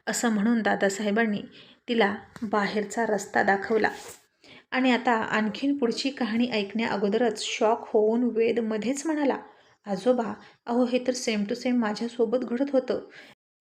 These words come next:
वेदासुद्धा अशीच बोलायची आणि मला इमोशनल करायची." आणि दादासाहेब म्हणाले, "बोलणारच, कारण दोन्ही वेळची मास्टरमाइंड एकच आहे, ती म्हणजे शलाका."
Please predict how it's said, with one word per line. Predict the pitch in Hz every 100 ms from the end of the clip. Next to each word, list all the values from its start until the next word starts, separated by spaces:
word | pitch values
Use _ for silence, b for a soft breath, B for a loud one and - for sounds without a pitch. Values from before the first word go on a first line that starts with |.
| _ _ _ _
वेदासुद्धा | 233 220 214 208 226 247 - 214 202 240 233 233 - _ _
अशीच | 254 247 320 269
बोलायची | 226 196 190 185 - - b b _
आणि | 247 262
मला | 254 247 269
इमोशनल | 247 240 226 220 233 214
करायची." | 214 196 196 196 - _ _ _ _
आणि | 247 262
दादासाहेब | 214 202 208 202 214 208
म्हणाले, | 214 214 233
"बोलणारच, | 233 240 320 330 214 202 - B B B -
कारण | 294 302
दोन्ही | 262 247 233 302
वेळची | 302 226 220 269
मास्टरमाइंड | 262 214 208 - 247 240 226 233 -
एकच | 220 254 330 -
आहे, | 208 - - - b b _
ती | 240
म्हणजे | 220 202 185 190 254
शलाका." | - - 202 196 -